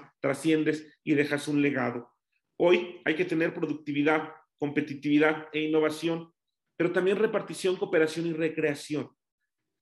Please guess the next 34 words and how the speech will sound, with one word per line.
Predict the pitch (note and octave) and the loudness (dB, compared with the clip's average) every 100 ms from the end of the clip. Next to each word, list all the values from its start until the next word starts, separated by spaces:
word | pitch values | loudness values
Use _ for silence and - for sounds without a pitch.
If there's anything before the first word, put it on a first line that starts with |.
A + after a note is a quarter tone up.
| - | -2
Recuerden, | D#3 D#3 E3+ E3+ F3+ | -2 4 4 6 4
lo | E3 | 2
hemos | E3 D3+ | 0 0
dicho, | F3+ G3 | 0 2
lo | D#3+ | 4
decimos | D#3 D#3 D#3 D#3+ | 2 2 -6 -4
en | D#3+ | -6
la | D#3 | -4
comunidad | D3 D3+ D#3 | -2 0 -2
Croadora, | D#3+ D#3 D#3+ E3 D#3+ | 2 4 4 4 0
una | D#3 D#3 | -2 -6
comunidad | D3 D3 D3 D3+ D3+ _ - | -6 -2 0 0 -2 _ -6
hermana | C#3 C3+ D#3 D3+ C#3 B2+ _ - | -4 0 0 0 -2 -6 _ -8
de | - | -6
People | C#3 C#3+ C#3+ | -4 2 2
and | C3 | 4
Business. | C3+ C3+ C3+ - _ _ _ | 0 -2 -6 -6 _ _ _
Solo | - D3+ D#3 | -2 2 2
entre | D3+ C#3+ | 2 0
todos | C#3+ D#3 D3+ D#3 | 4 4 4 0
lo | D3 | -4
podemos | C3 B2+ C3 B2+ - | -2 -2 -2 -4 -8
todo. | - B2 A#2+ - _ _ _ - _ - | -2 -2 -2 -12 _ _ _ -20 _ 0
Esto | F#3 G3 | 2 4
es | |
lo | F#3+ F#3+ | 2 4
que | |
hoy | F3+ | 2
les | F3 | 2
prometimos, | F3 D3 C#3+ D#3 D#3 B2+ - - | -2 -2 -4 -4 -6 -6 -10 -2
de | D#3 | -2
esto | D3+ - | 0 0
queremos | D3+ D3+ D3+ | 2 2 0
hablarles, | D3+ D3+ C#3+ B2+ - | 2 4 2 -2 -8